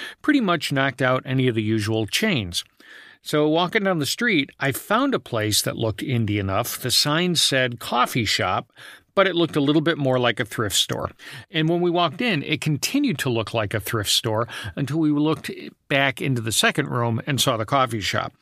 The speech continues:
Sure enough, the guy was happy to take cash, <laughs> though he did have to pull out his wallet to make change.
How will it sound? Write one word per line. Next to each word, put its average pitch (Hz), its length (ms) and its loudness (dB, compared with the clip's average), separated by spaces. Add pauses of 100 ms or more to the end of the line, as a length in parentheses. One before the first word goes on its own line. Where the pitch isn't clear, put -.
(600)
Sure 175 300 2
enough, 180 300 2
the 151 80 -6
guy 151 200 2
was 143 200 0
happy 185 440 0
to 165 100 0
take 156 280 -2
cash, 127 540 0
<laughs> - 0 -
though 180 180 4
he 156 80 2
did 156 220 2
have 160 220 2
to 147 80 -2
pull 147 200 0
out 127 140 4
his 120 160 -2
wallet 117 340 2
to 117 120 -4
make 101 200 0
change. 101 500 -4